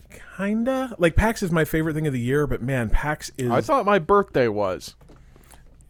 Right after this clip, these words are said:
Speaker 1: pax is my second favorite thing of the
Speaker 2: That's
Speaker 1: year.
Speaker 2: right.
Speaker 1: <laughs> Right after Colby's birthday, or Christmas in May, as we call it. Uh,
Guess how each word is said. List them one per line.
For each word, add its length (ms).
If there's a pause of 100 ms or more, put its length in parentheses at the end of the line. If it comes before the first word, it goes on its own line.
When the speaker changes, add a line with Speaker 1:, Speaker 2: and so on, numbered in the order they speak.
Speaker 1:
pax 320
is 100
my 140
second 500
favorite 340
thing 180
of 60
the 80
Speaker 2:
That's 100
Speaker 1:
year. 260
Speaker 2:
right. 360
Speaker 1:
<laughs> 40 (240)
Right 300
after 240
Colby's 380
birthday, 720 (240)
or 160
Christmas 500
in 300
May, 360
as 280
we 180
call 320
it. 180 (540)
Uh, 640